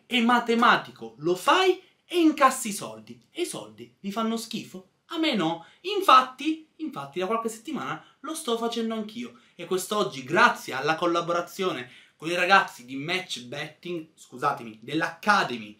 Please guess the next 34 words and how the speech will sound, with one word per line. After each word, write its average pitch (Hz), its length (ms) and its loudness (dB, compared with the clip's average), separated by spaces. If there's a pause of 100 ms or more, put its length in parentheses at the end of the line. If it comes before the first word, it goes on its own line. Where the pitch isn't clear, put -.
(460)
Match 143 420 -10
Betting 120 600 -10
Academy, 127 800 -8 (220)
ok, 113 480 -16
vi 190 160 4
regalo 185 640 8
il 175 280 -6
corso 185 720 -6 (200)
per 151 180 -6
iniziare 170 440 -2
a 123 40 -4
monetizzare 139 1040 -2
con 156 180 -4
i 156 100 2
bonus 139 520 -4
di 147 120 -10
benvenuto 143 720 -4
dei 151 180 -6
siti 123 260 -10
di 120 100 -8
scommessa. 107 800 -12
Il 151 180 -10
link 220 400 0
è 214 160 -2
qui 214 160 -4
sotto 190 280 -2
in 151 80 -8
descrizione. 110 760 -14 (300)
È 214 60 -12
facilissimo, 202 720 -6
il 143 180 -14
corso 220 340 -2
è 160 40 -2
gratuito 269 520 -6